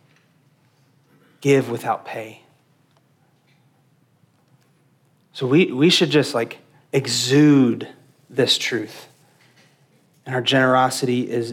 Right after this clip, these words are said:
Jesus-centered and Jesus-glorifying. So if you believe this to be true, if you believe that this is who Jesus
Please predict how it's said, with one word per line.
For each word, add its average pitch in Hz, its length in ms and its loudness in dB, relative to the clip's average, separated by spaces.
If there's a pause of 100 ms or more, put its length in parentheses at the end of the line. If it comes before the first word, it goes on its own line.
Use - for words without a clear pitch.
(140)
Jesus-centered 127 920 -2
and 117 200 -8
Jesus-glorifying. 110 1600 -4 (1600)
So - 140 0
if 127 120 -2
you 165 120 2
believe 135 840 4
this 147 260 0
to 135 120 -6
be 123 120 -4
true, 127 240 0
if 123 140 -2
you 147 120 0
believe 131 380 2
that 120 240 0
this 135 300 2
is 135 400 2
who 131 180 -2
Jesus 120 560 -4